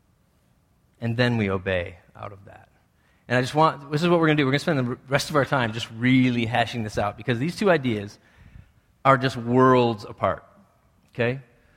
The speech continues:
Over here, this is, essentially, this is the law of judgment, all right, on this side.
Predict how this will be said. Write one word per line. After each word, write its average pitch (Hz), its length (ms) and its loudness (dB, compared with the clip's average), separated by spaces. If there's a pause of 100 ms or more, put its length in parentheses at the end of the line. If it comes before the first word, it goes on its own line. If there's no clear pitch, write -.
(360)
Over 131 160 0
here, 160 380 2
this 156 180 -12
is, 139 220 -6 (160)
essentially, 175 500 0
this 147 220 -4
is 123 160 -8
the 117 340 -2 (240)
law 123 220 6
of 104 140 -2
judgment, 101 440 -2 (1000)
all 104 80 -12
right, 107 200 -4 (120)
on 101 120 -12
this 104 140 -8
side. 95 320 -10